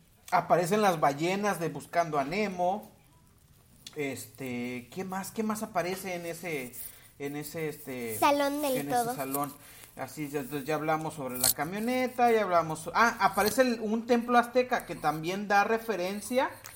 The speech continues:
Speaker 2: A Coco.
Speaker 1: a Coco. Y aparece el monorriel que sale en Los Increíbles, también aparece ese monorriel. El monorriel es un tren.
Speaker 2: Sí, un tren.
Speaker 1: Sí, es
Speaker 2: Un tren.
Speaker 1: exactamente. Como el famosísimo tren de Guadalajara que duró muchos años en hacerlo,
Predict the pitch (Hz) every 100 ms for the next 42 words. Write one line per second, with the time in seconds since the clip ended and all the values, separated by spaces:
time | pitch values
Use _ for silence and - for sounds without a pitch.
0 | - 262 269 - 226 156 - - 147 214
1 | - 156 - - - 170 170 147 156 156
2 | 226 233 220 170 139 151 170 220 220 165
3 | 165 156 175 190 156 135 151 143 127 135
4 | 131 156 202 196 156 - - 135 131 139
5 | 190 220 185 165 160 165 - 170 160 143
6 | 135 170 175 143 135 135 135 131 175 180
7 | 185 170 160 131 120 - - - 311 294
8 | 269 294 302 302 240 220 - - 151 247
9 | 269 - 120 - - 240 233 120 - -
10 | - - - - - - - - 147 143
11 | 135 151 143 147 156 202 170 143 160 190
12 | 175 127 120 160 160 165 131 123 160 -
13 | 190 - 160 185 - 143 127 - 156 -
14 | 254